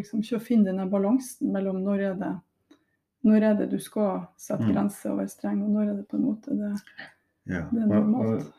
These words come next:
Speaker 2: og det vi jobber med der er jo blant annet at, altså, når du først er i den situasjonen, så er du i den situasjonen.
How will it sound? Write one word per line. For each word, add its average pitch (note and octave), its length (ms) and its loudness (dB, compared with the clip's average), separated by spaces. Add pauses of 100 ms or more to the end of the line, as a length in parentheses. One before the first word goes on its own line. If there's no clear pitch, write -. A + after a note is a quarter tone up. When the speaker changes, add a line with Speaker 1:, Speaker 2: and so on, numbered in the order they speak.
Speaker 2:
og A2 120 0
det B2 180 6
vi G2+ 160 4
jobber G#2 280 0
med F#2+ 180 2
der G#2+ 180 2
er A#2 80 0
jo B2+ 80 2
blant G2+ 260 -2
annet G2+ 220 -2
at, G2 260 -8
altså, G2 140 -10
når G#2+ 100 0
du G#2+ 60 -2
først A#2 300 -8
er A#2 220 -2
i - 40 0
den A2 140 -2
situasjonen, F2+ 560 -10
så F2 120 -12
er F#2 100 -2
du - 100 -6
i - 80 -10
den - 80 -12
situasjonen. - 500 -20